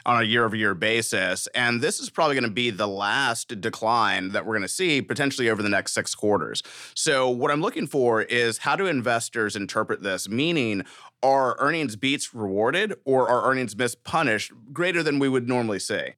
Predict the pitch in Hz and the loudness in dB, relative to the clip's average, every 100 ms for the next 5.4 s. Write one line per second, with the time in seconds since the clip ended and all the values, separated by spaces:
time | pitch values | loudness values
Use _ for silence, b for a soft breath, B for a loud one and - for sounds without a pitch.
0 | _ - 160 135 135 185 190 151 139 156 | _ -2 0 0 0 -2 0 0 0 0
1 | 160 123 139 135 117 107 131 156 117 101 | -2 0 -2 0 0 2 2 2 2 0
2 | 101 120 127 160 143 127 113 131 139 131 | 0 -2 -2 -2 -2 -2 -2 0 0 0
3 | 104 107 107 104 127 - 120 110 117 131 | 0 0 0 0 0 -2 -4 0 -2 -2
4 | 120 - 131 143 123 110 95 123 131 - | -6 -6 -2 0 0 -2 -4 -4 -4 -2
5 | 127 156 175 | 0 0 -4